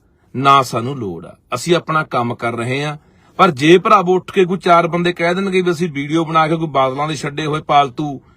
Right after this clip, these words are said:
ਕੋਈ ਬੌਕਰ ਦੇ ਛੱਡੇ ਹੋਏ, ਕੋਈ ਕਾਂਗਰਸੀਆਂ ਦੇ, ਕੋਈ ਬੀਜੇਪੀ ਦੇ ਵੀ ਉੱਠ ਕੇ ਲੱਖੇ ਦੀ ਪੱਗ ਨੂੰ ਹੱਥ ਪਾ ਲਾਂਗੇ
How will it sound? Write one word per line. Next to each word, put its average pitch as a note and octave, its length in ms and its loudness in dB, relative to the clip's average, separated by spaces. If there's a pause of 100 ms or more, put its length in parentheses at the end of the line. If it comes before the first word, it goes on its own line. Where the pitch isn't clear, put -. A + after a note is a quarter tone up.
(420)
ਕੋਈ D#3 100 -2
ਬੌਕਰ D3 420 -2
ਦੇ G3 140 6
ਛੱਡੇ E3 300 0
ਹੋਏ, D#3 380 0 (580)
ਕੋਈ D3+ 120 -6
ਕਾਂਗਰਸੀਆਂ E3 680 4
ਦੇ, D#3+ 140 0
ਕੋਈ D#3+ 140 -2
ਬੀਜੇਪੀ D3 500 -2
ਦੇ D#3+ 80 2
ਵੀ D#3 100 -6
ਉੱਠ - 160 -12
ਕੇ D#3+ 140 -8
ਲੱਖੇ D3+ 240 -6
ਦੀ D3+ 100 -4
ਪੱਗ B2+ 260 -4
ਨੂੰ C#3 180 -6
ਹੱਥ - 160 -12
ਪਾ B2+ 180 -4
ਲਾਂਗੇ B2 340 -4